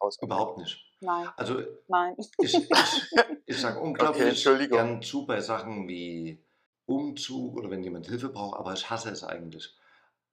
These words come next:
Speaker 2: Aber ich mach halt trotzdem mit, weil es halt so ein gesellschaftliches Ding
Speaker 1: Weil du
Speaker 2: ist.
Speaker 1: zuverlässig bist.
Speaker 3: Naja, und weil du zuverlässig bist.
Speaker 2: Ja, wahrscheinlich. Aber, und weil ich halt weiß, der andere braucht halt Hilfe. Also.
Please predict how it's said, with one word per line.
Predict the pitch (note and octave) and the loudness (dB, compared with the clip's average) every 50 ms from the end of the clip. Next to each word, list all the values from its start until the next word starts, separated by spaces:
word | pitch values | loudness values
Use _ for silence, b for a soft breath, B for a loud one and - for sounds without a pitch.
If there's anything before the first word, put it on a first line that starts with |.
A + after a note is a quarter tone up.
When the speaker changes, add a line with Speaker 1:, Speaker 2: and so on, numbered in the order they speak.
| _ _ - | _ _ -8
Speaker 2:
Aber | G#2 G2+ G2+ G2+ | -4 -4 -4 -4
ich | G2 - - - - - - | -4 -4 -6 -8 -10 -12 -8
mach | A2+ G2+ G2+ | -6 -6 -4
halt | G#2 G2+ F#2+ - - _ - | -4 -6 -8 -8 -16 _ -10
trotzdem | - G#2+ G#2 - G#2 G2+ G2+ | -10 -10 -8 -8 -6 -4 -4
mit, | G2+ G2 - - | -4 -6 -6 -6
weil | F#2+ F2 | -6 -6
es | - - | -6 -6
halt | E2 E2 E2 E2 - - _ _ _ _ _ _ _ _ | -6 -6 -8 -8 -12 -18 _ _ _ _ _ _ _ _
so | - - F2 | -14 -12 -10
ein | E2+ | -10
gesellschaftliches | E2 D#2+ F2+ F#2 - F#2+ F#2 - - F#2 E2 E2 D#2+ | -6 -4 -4 -4 -4 -6 -8 -8 -8 -8 -8 -8 -6
Ding | - A2+ A2+ | -2 2 2
Speaker 1:
Weil | A2+ A2+ | 2 2
du | B2+ | 0
Speaker 2:
ist. | - | -2
Speaker 1:
zuverlässig | - A#3 G#3+ - A2+ A2 A2 - - _ | -2 -4 0 0 0 -2 -2 -6 -10 _
bist. | - - - - _ _ _ _ _ _ _ _ _ _ _ _ _ - | -12 -14 -14 -14 _ _ _ _ _ _ _ _ _ _ _ _ _ 0
Speaker 3:
Naja, | G3+ G3+ F#3 | 4 6 6
und | - F3 F#3 | 6 4 2
weil | - F#3 | -2 -2
du | F#3 G#3 | -2 -2
zuverlässig | - - A3 - F3+ E3 E3 E3 - - | -8 -8 -6 -2 -2 -2 -2 -4 -6 -8
bist. | G3 F#3+ | -6 -6
Speaker 2:
Ja, | F3+ - D#2+ - _ _ _ _ _ _ _ _ _ _ | -6 -6 -8 -14 _ _ _ _ _ _ _ _ _ _
wahrscheinlich. | - F2+ F2 F2+ F2+ F2+ E2+ F2 - - - _ _ _ _ _ _ _ _ _ _ _ _ _ _ _ _ - | -12 -10 -6 -6 -6 -6 -6 -8 -10 -12 -14 _ _ _ _ _ _ _ _ _ _ _ _ _ _ _ _ -10
Aber, | - F2+ - F2 E2+ E2+ E2 E2 _ _ _ _ _ _ _ _ _ _ _ _ - | -8 -6 -6 -6 -8 -8 -10 -14 _ _ _ _ _ _ _ _ _ _ _ _ -6
und | A2 A2 | 0 0
weil | G#2 G#2 | 0 0
ich | G2+ | 0
halt | G2 F#2+ F#2 - F2+ | -2 -4 -4 -4 -4
weiß, | F2+ F#2 - - - | -6 -6 -6 -6 -8
der | F#2+ E2+ | -10 -10
andere | F2 E2+ F2 F2 E2+ - | -8 -8 -8 -8 -8 -10
braucht | _ - F#2 G2+ - - - - | _ -4 -2 -2 -2 -6 -12 -12
halt | F2 E2 E2 - | -12 -12 -12 -10
Hilfe. | - F2 E2+ - - D#2 C2+ _ _ _ - | -8 -10 -10 -10 -10 -18 -20 _ _ _ -12
Also. | - - D#2+ D#2 D#2+ - - | -10 -10 -8 -10 -12 -14 -18